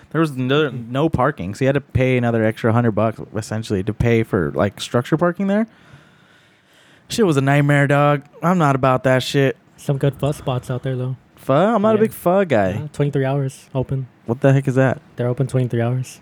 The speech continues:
Speaker 1: Wow. Why are <laughs> they just closed for the one hour to make the re, re fucking fill up the pho or what?
Speaker 2: Yep, yep.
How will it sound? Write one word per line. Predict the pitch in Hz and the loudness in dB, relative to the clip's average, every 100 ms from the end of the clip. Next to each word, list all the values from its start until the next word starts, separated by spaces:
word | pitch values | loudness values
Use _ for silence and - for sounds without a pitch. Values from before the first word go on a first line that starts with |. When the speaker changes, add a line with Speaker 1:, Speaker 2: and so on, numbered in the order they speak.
| _ | _
Speaker 1:
Wow. | 117 120 143 107 | -2 0 0 -2
Why | 110 117 | 0 2
are | 120 | 2
<laughs> | - | 0
they | 190 170 | 0 0
just | 160 | -2
closed | 302 160 156 | 0 0 0
for | 156 | 0
the | |
one | 135 139 | 2 2
hour | 135 147 | 2 2
to | 160 | 2
make | 139 135 | 0 0
the | 135 113 | -2 0
re, | 143 143 143 143 110 - - | 0 2 2 0 -4 -18 -20
re | 135 143 143 | -8 -4 -2
fucking | 143 139 139 131 127 - _ _ | -2 -2 -2 -2 -4 -10 _ _
fill | 139 | -4
up | 135 | -2
the | 131 | -4
pho | - 127 139 | -4 0 2
or | 165 | 2
what? | 123 120 - - | 2 2 0 -6
Speaker 2:
Yep, | 120 131 | -10 -8
yep. | 143 | -8